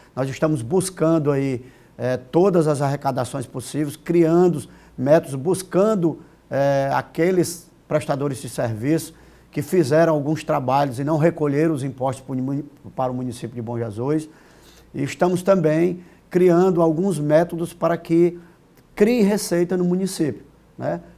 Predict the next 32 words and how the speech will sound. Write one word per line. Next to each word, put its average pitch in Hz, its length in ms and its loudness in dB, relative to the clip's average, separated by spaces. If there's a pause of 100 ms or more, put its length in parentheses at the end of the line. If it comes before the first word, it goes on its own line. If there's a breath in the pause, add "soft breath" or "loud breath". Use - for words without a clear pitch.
Buscando 151 400 -4
alternativas 147 840 -2
para 147 180 -4
que - 80 -12
o 147 40 -6
município 147 420 -6
possa 151 320 -2
arrecadar 143 720 -2 (220 loud breath)
e 147 100 -2
consiga 180 500 0
realmente 160 480 0
se 202 140 -4
manter 175 600 0 (200 loud breath)
para 156 120 2
manter 160 360 0
os 160 120 0
serviços 147 520 -6
públicos 151 640 -4 (200 loud breath)
de 147 140 -6
qualidade 139 600 -2
para 143 180 -4
a 135 40 -4
população, 131 760 -8 (300 soft breath)
que 165 100 -6
é 151 220 0
quem 147 220 -10
realmente 135 480 -4
merece 120 400 -6
um 117 40 -12
serviço 110 520 -10 (600)
de - 80 -20
qualidade. 110 400 -10